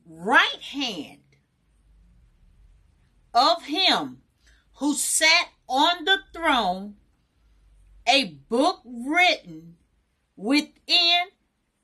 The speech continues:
and on the back side, sealed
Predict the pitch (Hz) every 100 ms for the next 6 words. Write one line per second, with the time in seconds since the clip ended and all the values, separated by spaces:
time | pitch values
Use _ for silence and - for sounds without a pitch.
0 | _ _ 233 247 233 - 247 262 208 214
1 | 202 147 - 277 320 349 - - - 339
2 | 302 262 180 156 160 170 226 - _ _
3 | _ _ _ _ _ _ - - - 349
4 | 349 349 370 381